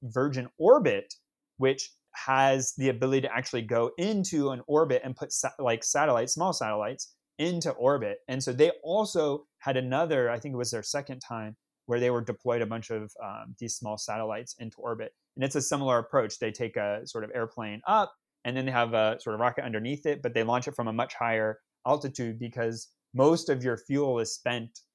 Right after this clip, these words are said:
getting up into speed and through the thickest parts of the atmosphere. Um, and so sort of these three things,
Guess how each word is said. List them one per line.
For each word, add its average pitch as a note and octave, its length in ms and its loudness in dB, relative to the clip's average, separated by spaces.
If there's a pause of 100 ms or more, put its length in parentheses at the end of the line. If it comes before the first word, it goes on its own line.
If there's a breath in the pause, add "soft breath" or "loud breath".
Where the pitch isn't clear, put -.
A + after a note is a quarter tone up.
getting A#2+ 520 -2 (140)
up C#3 180 0 (280)
into A#2 280 -6
speed C3 440 -2
and A2+ 140 -6
through A#2+ 160 -4
the A#2 100 -2
thickest A#2+ 420 -6
parts A#2 200 -8
of G#2+ 80 -10
the G2+ 80 -6
atmosphere. G#2+ 580 -14 (400)
Um, G#2+ 320 -4
and C3 120 -4
so B2 300 2 (220)
sort D3 220 0
of C3+ 160 0
these C#3+ 220 -2
three D3+ 280 0
things, C#3+ 500 -4